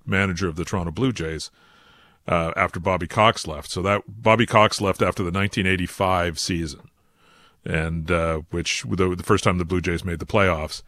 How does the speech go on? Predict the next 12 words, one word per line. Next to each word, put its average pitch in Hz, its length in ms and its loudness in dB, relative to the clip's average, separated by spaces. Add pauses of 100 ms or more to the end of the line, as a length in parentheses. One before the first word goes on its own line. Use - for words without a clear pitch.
(560)
and 85 160 0
Jimmy 101 220 2
Williams 95 340 2
came 92 220 0
in. 90 180 0
So 95 160 -2
it 92 80 -6
was 90 160 -2
that 101 260 4
off 101 260 6
season. 76 580 -2
So 85 500 0